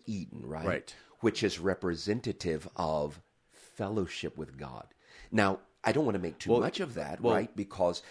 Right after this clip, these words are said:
Speaker 1: that's not directly stated.
Speaker 2: No, but here's the thing. Here's what's interesting is there's enough parallel and allusions to
Speaker 1: Yes.
Speaker 2: Genesis and Jonah
Speaker 1: Yes.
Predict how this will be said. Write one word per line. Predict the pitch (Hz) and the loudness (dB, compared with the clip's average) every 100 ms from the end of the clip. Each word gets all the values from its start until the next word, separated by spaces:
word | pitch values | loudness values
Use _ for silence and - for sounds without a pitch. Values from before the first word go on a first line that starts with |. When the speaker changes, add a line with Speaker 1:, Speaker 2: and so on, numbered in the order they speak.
| - | -4
Speaker 1:
that's | - 117 - | 2 2 2
not | 117 113 98 | -2 -2 0
directly | 90 85 80 107 - 85 | 2 2 2 0 0 -4
stated. | 82 - - - 165 190 | -4 -6 -8 -6 -4 4
Speaker 2:
No, | 135 139 | 6 6
but | - 107 | 6 4
here's | 113 120 110 | 4 0 0
the | 107 | -2
thing. | 139 107 | -4 -2
Here's | 98 92 | -2 -4
what's | 90 110 | -6 -4
interesting | 117 135 - 87 76 | -4 -4 -4 -6 -4
is | 90 87 | -4 -2
there's | - 117 117 | 2 2 2
enough | 107 98 - - _ _ _ _ _ _ _ _ | 2 0 -2 -18 _ _ _ _ _ _ _ _
parallel | - - 131 127 113 110 107 98 - | 0 2 4 4 4 6 4 2 -2
and | 95 92 90 - | -2 -2 -4 -4
allusions | 101 107 117 110 104 | -2 0 0 -2 -6
to | - | -6
Speaker 1:
Yes. | - | 0
Speaker 2:
Genesis | 104 113 135 113 92 | 0 2 0 -2 -2
and | 87 95 | -4 -2
Jonah | 92 135 165 82 78 | 2 2 2 0 -2
Speaker 1:
Yes. | 92 | -8